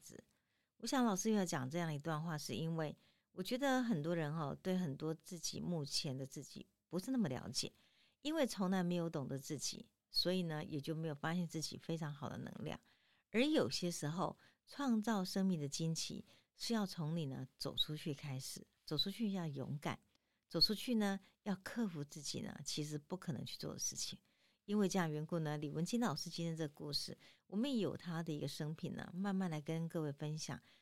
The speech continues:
其实你自己有许多无限可能，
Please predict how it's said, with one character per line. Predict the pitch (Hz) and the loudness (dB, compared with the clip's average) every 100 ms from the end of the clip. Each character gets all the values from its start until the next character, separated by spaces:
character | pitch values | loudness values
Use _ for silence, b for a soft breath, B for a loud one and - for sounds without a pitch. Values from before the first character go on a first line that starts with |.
| b - | b -10
其 | - 208 | -4 -4
实 | 196 175 175 175 175 | -2 -2 -2 -4 -4
你 | 165 | -4
自 | 143 196 | -2 -2
己 | - 147 - - | 0 -2 -6 -8
有 | 156 147 | -2 -2
许 | - - | -2 -6
多 | 139 143 143 | -2 0 0
无 | 143 143 | -2 -4
限 | - 156 131 | -2 -2 -2
可 | - 165 | -4 -6
能， | - - | -6 -8